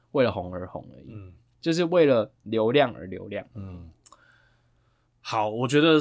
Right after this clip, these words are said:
Speaker 2: 这样我们就可以利用这个，我又，我接下来讲的这个，我们串到第二个事件哦，
Speaker 1: 好。
Speaker 2: 就是，呃，就是网络上有流传一个图啦，你知道有一个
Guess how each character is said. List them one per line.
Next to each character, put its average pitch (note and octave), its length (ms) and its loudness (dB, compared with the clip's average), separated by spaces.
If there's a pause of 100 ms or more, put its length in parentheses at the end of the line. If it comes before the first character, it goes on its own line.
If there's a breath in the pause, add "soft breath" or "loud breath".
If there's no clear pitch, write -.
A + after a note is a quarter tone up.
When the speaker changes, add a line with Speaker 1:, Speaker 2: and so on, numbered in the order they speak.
(140)
Speaker 2:
这 D#3+ 120 0
样 A#2+ 180 0
我 G#2 160 -10
们 A2 160 -6
就 D3+ 100 0
可 D3 160 -4
以 A#2 140 -2
利 C#3 140 -4
用 C3 340 -2
这 B2+ 180 -4
个， A2+ 160 -18
我 A2+ 140 -6
又， B2+ 120 -4
我 A#2 200 -6
接 C3 120 -6
下 C#3+ 120 2
来 B2+ 100 0
讲 A2 160 -6
的 G2 80 -12
这 A2 80 -8
个， B2 60 -2
我 A2 80 -6
们 G2+ 140 -12
串 C3+ 220 -4
到 A#2+ 160 -2
第 A#2 180 -4
二 A2 80 0
个 G2 120 -8
事 G2+ 240 -12
件 G2+ 200 -14
哦， - 180 -20
Speaker 1:
好。 A2+ 140 -2
Speaker 2:
就 F#2+ 60 -4
是， C#3 220 -2
呃， G2+ 540 -6 (960 soft breath)
就 D3+ 100 -2
是 C#3+ 140 2
网 B2 180 0
络 D#3 80 2
上 D3+ 200 4
有 A2 40 -2
流 A2+ 160 -2
传 A#2+ 180 -4
一 A2 40 -4
个 A2 100 -2
图 G2+ 240 -12
啦， G2 140 -12
你 G#2 80 -12
知 D3 80 0
道 D#3 120 4
有 A#2 60 0
一 A2 60 -4
个 A2 400 -4